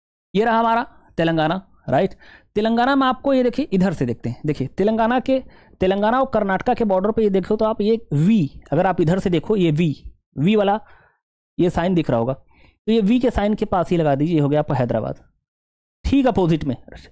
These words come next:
अपोजिट मतलब ठीक वी के ठीक राइट हैंड साइड में। तो ये हो गया आपका हैदराबाद सॉफ्टवेयर टेक्नोलॉजी पार्क, राइट? अगला हमारा कौन सा है? बेंगलुरु।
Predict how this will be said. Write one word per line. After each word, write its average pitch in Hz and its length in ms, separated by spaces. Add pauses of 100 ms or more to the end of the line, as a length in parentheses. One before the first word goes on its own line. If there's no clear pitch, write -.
अपोजिट 196 420
मतलब 214 200
ठीक 254 240 (360)
वी 175 220
के 254 120
ठीक 233 200
राइट 180 200
हैंड 156 120
साइड 123 200
में। 123 100 (240)
तो 170 60
ये 180 60
हो 180 100
गया 175 140
आपका 208 240 (840)
हैदराबाद 160 600 (440)
सॉफ्टवेयर 151 560
टेक्नोलॉजी 143 480 (140)
पार्क, - 300 (480)
राइट? 175 240 (520)
अगला 226 260
हमारा 254 260
कौन 254 220
सा 254 140
है? 262 160 (580)
बेंगलुरु। 208 520